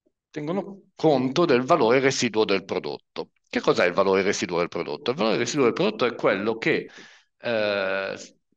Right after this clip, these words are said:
la finanziaria stima che sia il valore del prodotto a fine contratto.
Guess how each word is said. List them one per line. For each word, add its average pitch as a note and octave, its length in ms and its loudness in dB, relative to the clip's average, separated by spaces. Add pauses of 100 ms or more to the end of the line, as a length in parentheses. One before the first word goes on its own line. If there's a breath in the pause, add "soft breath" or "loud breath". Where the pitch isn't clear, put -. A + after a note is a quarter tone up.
(300)
la C3 100 -6
finanziaria E3 680 0
stima D#3+ 580 -2 (240 loud breath)
che B3 140 -6
sia B2 480 -2 (480)
il C#3 120 -8
valore B2 360 0
del E3 160 -4
prodotto E3 420 -6
a - 20 -6
fine A2+ 320 -6
contratto. - 640 -10